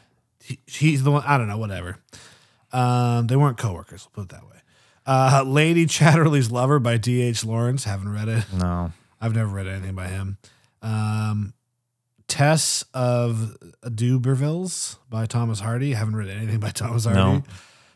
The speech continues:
Speaker 1: The Scarlet Letter by Nathaniel Hawthorne. I read in high school. But
Speaker 2: I don't
Speaker 1: I
Speaker 2: think I read it. I don't think I've ever read it.
Speaker 1: Is that what The Scarlet Letter was for? She was an adulteress?
Speaker 2: I
Speaker 1: That
Speaker 2: think
Speaker 1: must have, that
Speaker 2: so.
Speaker 1: must have been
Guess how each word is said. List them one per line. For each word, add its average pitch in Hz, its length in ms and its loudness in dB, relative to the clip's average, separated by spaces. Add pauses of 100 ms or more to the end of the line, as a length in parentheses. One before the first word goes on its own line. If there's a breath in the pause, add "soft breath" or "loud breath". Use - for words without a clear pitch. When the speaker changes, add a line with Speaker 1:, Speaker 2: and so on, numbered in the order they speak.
Speaker 1:
The 135 80 2
Scarlet 170 440 4
Letter 147 240 6
by 139 140 6
Nathaniel 131 420 2
Hawthorne. 131 800 0
I 131 320 0
read 143 500 2
in 120 800 -2 (460)
high 123 200 -2
school. 92 400 -6
But 101 140 -4
Speaker 2:
I 98 60 4
don't 104 120 4
Speaker 1:
I 98 40 2
Speaker 2:
think 92 180 -4
I 85 120 0
read 87 260 0
it. 87 200 -2 (480)
I 92 80 -8
don't 87 160 -4
think 82 140 -6
I've 80 100 -8
ever 80 160 -6
read 82 180 -4
it. 90 160 -6
Speaker 1:
Is 131 120 0
that 151 140 6
what 156 120 0
The 143 80 -2
Scarlet 139 360 0
Letter 131 240 0
was 120 140 0
for? 123 320 -2
She 120 180 -4
was 107 160 0
an 107 280 -4
adulteress? 110 760 -4 (260)
Speaker 2:
I 92 40 -10
Speaker 1:
That - 20 -8
Speaker 2:
think 127 120 -2
Speaker 1:
must 127 200 0
have, 113 100 -4
that - 60 2
Speaker 2:
so. 143 80 6
Speaker 1:
must 180 180 6
have 117 60 0
been 120 80 0